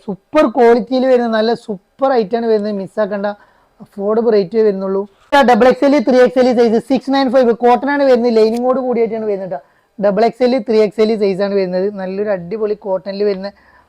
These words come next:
അടിപൊളി ഐറ്റമാണ് വരുന്നത്. നല്ല കാണാൻ ഭംഗിയുള്ള ഐറ്റം ആട്ടോ. ഇതിൻ്റെ ഷാൾ വരുന്നത് ഇങ്ങനെയാണ്, നല്ലൊരു പ്രിന്റഡ് ഷാൾ തന്നെ വരുന്നത് ട്ടോ. നല്ലൊരു കോട്ടണിൽ വരുന്ന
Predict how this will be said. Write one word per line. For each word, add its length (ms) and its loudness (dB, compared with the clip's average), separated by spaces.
അടിപൊളി 400 2
ഐറ്റമാണ് 340 -4
വരുന്നത്. 240 -4
നല്ല 300 -6
കാണാൻ 280 -8
ഭംഗിയുള്ള 280 -6
ഐറ്റം 160 -10
ആട്ടോ. 120 -10
ഇതിൻ്റെ 220 -14
ഷാൾ 240 -10
വരുന്നത് 260 -10
ഇങ്ങനെയാണ്, 320 -18
നല്ലൊരു 380 -4
പ്രിന്റഡ് 440 -8
ഷാൾ 240 -4
തന്നെ 200 -8
വരുന്നത് 240 -10
ട്ടോ. 60 -12
നല്ലൊരു 340 0
കോട്ടണിൽ 480 2
വരുന്ന 160 2